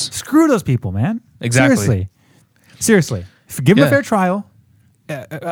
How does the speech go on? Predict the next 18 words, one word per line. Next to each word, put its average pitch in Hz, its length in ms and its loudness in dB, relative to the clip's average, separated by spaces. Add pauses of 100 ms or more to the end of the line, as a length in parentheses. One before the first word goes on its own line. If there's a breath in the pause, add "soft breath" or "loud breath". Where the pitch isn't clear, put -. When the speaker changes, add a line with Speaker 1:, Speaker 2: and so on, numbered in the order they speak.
(160)
Speaker 1:
assume 220 320 -2
they're 214 160 0
innocent 185 360 0
until 160 160 -2
proven 170 220 0
guilty, 131 300 0
all 165 160 2
that 156 80 -2
stuff. 104 340 -6
But 127 160 0
once 175 240 -2
they're 202 100 -2
sentenced, 208 600 -6
if 139 100 -4
they're 113 140 -4
proven 170 400 -2
to 147 120 -2
be, 123 300 -2